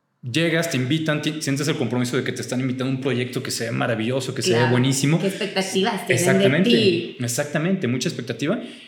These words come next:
Speaker 1: Y quizá en un principio entonces como querer demostrar o, o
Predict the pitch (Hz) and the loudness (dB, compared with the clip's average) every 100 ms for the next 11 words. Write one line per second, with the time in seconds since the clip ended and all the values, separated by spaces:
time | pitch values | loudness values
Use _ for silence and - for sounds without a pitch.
0 | - 131 147 170 190 202 202 190 180 185 | -8 -4 0 2 2 4 2 0 0 0
1 | 185 180 185 160 135 135 131 135 160 - | 2 0 0 0 -2 -2 0 2 0 -2
2 | - - - _ _ _ _ _ - 123 | -10 -14 -18 _ _ _ _ _ -6 0
3 | 143 139 131 - 160 175 196 156 - - | 2 2 0 0 0 2 2 0 -2 -10
4 | - 143 139 143 139 139 | -8 -2 0 0 -4 -8